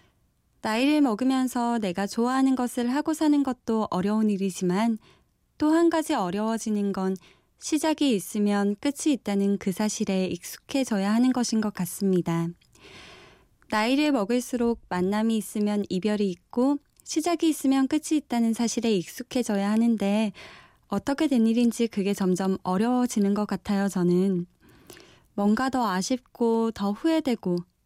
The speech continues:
더 잘해줬어야 했는데 더 열심히 했어야 했는데 점점 이런 후회를 많이 하게 되는 것 같아요.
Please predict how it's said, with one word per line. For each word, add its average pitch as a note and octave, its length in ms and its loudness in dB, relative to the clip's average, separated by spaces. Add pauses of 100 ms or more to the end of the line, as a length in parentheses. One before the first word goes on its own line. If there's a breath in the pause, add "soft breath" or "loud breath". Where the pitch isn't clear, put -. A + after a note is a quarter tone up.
(120)
더 G#3 220 -2
잘해줬어야 G#3+ 680 -2
했는데 G3 580 0 (260 loud breath)
더 G#3+ 180 -2
열심히 F#3+ 460 2
했어야 D#4+ 320 2
했는데 B3+ 600 2 (1080 loud breath)
점점 A#3+ 400 2
이런 A3 280 2
후회를 E4 360 2
많이 F#3+ 280 0
하게 D4 200 0
되는 G3 300 0
것 G3+ 80 -4
같아요. F#3 680 -2